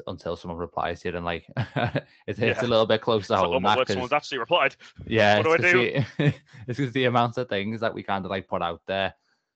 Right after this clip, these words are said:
Speaker 1: you know, that we think is maybe kind of a really good take or something like that, and, like, people, people maybe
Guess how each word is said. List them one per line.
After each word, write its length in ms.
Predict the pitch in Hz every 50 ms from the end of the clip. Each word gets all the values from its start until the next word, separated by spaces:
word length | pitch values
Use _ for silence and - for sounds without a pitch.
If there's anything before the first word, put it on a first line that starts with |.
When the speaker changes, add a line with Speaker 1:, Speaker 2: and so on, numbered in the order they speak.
| _ _ -
Speaker 1:
you 60 | 92
know, 80 | 92 92
that 140 | 87 85 80
we 120 | 95 92
think 280 | - - 95 92 - -
is 240 | 95 87 82 78 _ _ _ _ _ _ _ _ _ -
maybe 220 | 92 87 76 85
kind 200 | 80 92 87 87
of 60 | 90
a 60 | 90
really 260 | 85 90 87 80 90 87
good 180 | - 87 -
take 280 | - 92 87 87 85 -
or 120 | 90 87
something 220 | 80 92 73 82 85
like 180 | 85 85 82 -
that, 200 | 82 82 87 87
and, 120 | 90 85
like, 240 | 85 85 85 82 _ _ _ _ _ _ _ _ _ _ _ -
people, 200 | 110 87 - -
people 240 | 110 98 90 95 92
maybe 300 | 90 82 73 92 -